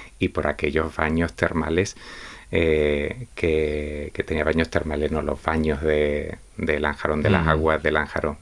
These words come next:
Speaker 1: Los termales están en otro lugar.
Speaker 2: Ujú.
Speaker 1: Total, que este año tenemos esos ocho municipios. Creo que no me he dejado ninguno
Speaker 2: No, no,
Speaker 1: fuera.
Speaker 2: no te has dejado ninguno. Hemos paseado por esas comarcas. <laughs> Festivalrinconcillo punto com.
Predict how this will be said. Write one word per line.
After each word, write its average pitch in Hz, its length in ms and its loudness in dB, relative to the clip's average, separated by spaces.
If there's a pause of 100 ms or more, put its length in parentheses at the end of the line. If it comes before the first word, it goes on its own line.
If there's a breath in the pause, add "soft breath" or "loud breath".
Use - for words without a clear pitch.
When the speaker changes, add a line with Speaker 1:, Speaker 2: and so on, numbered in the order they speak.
Speaker 1:
Los 80 120 -8
termales 78 500 2
están 78 260 -6
en 76 100 -2
otro 76 200 -2
lugar. 76 260 -2
Speaker 2:
Ujú. - 600 -10
Speaker 1:
Total, 90 380 4
que 82 160 6
este 80 260 4
año 90 280 4
tenemos 98 320 4
esos 95 200 2
ocho 90 240 2
municipios. 104 720 -2
Creo 85 220 4
que 95 80 4
no 92 80 2
me 92 80 6
he 90 40 4
dejado 92 200 2
ninguno 92 300 4
Speaker 2:
No, 127 80 8
no, 127 60 8
Speaker 1:
fuera. 127 180 8
Speaker 2:
no 113 40 2
te 123 60 6
has 127 60 6
dejado 127 240 6
ninguno. 113 420 6
Hemos 110 420 4
paseado 120 440 8
por 123 100 8
esas 139 200 6
comarcas. 117 460 6
<laughs> - 20 -10
Festivalrinconcillo 131 1300 6
punto 131 280 6
com. 127 200 8